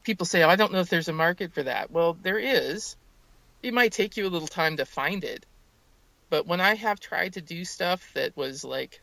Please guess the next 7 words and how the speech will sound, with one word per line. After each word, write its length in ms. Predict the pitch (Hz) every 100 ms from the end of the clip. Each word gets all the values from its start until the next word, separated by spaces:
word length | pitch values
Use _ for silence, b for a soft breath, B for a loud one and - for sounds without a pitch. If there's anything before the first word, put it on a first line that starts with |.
| _
a 100 | 139
"you 280 | 139 156 170
should" 520 | - 135 147 165 196 - _ _ _ _ _ _
thing, 320 | 165 165 180 -
<laughs> 80 | -
you 80 | 214 -
know, 140 | 240